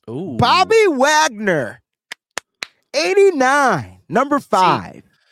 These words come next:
Speaker 1: and that's the thing about that I would say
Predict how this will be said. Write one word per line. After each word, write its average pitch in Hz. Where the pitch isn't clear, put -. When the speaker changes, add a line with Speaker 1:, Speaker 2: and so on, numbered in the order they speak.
Speaker 1:
and 190
that's 220
the 196
thing 196
about 139
that 147
I 151
would 156
say 135